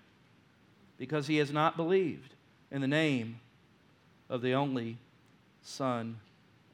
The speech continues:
of God. Now, we don't really have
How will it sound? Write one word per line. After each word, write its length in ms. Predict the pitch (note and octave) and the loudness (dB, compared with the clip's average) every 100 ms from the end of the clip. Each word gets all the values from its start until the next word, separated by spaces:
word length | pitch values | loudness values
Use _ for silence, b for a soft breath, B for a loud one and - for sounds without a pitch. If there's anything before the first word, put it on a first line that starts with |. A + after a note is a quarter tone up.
| _ _ - | _ _ -20
of 120 | - | -20
God. 200 | - - _ _ _ _ _ _ _ _ _ _ _ _ _ _ _ _ _ _ _ _ _ _ _ _ _ - _ _ - - _ - | -20 -20 _ _ _ _ _ _ _ _ _ _ _ _ _ _ _ _ _ _ _ _ _ _ _ _ _ -20 _ _ -20 -20 _ 4
Now, 240 | E3+ F3 - - - - - _ _ _ _ _ - B B B _ _ - | 4 4 0 -20 -20 -20 -20 _ _ _ _ _ -16 B B B _ _ -2
we 80 | E3 | 6
don't 200 | G#3+ G#3 | 6 6
really 220 | F3+ F3 | 2 2
have 340 | D#3+ D#3+ D3+ | 4 4 4